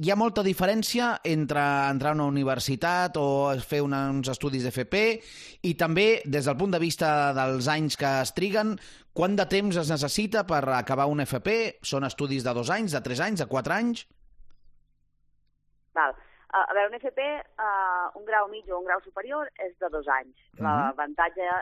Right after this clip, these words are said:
Speaker 2: és que al grau mig hi pots accedir un cop acabes l'eso, no hi ha necessitat de fer batxillerat,
Speaker 1: Mhm.
Speaker 2: i,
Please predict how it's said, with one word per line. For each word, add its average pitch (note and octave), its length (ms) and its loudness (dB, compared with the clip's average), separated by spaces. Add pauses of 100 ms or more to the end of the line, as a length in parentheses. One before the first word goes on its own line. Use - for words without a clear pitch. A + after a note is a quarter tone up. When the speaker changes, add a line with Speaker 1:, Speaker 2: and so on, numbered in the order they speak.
Speaker 2:
és - 100 -18
que F3 80 -6
al D#3 100 -2
grau D#3+ 200 2
mig G3+ 160 -14
hi G#3 40 -12
pots E3+ 200 -6
accedir G#3+ 520 -8
un F3+ 80 -10
cop E3+ 160 2
acabes D#3 300 2
l'eso, D3+ 340 -4
no C#3+ 80 -18
hi C#3+ 80 -10
ha D3 40 -8
necessitat D#3+ 400 0
de - 80 0
fer C#3+ 120 -4
batxillerat, F3 520 2 (120)
Speaker 1:
Mhm. G3+ 300 -6 (320)
Speaker 2:
i, F#3 240 -10